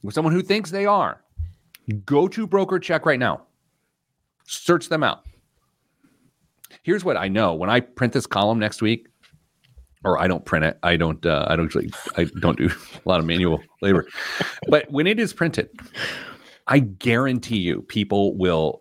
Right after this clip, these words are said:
do the search that I'm asking you to do, and people will find some stuff,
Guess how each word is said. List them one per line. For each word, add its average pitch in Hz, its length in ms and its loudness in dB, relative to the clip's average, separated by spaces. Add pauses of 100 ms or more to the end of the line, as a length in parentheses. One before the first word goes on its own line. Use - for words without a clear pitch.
do 95 220 0
the 135 80 -2
search 113 340 0
that 117 80 -2
I'm 107 120 0
asking 101 280 0
you 104 100 2
to 92 40 -2
do, 73 320 0 (120)
and 78 300 0
people 101 360 2
will 71 120 -2
find 98 400 0
some 95 260 0
stuff, 98 380 0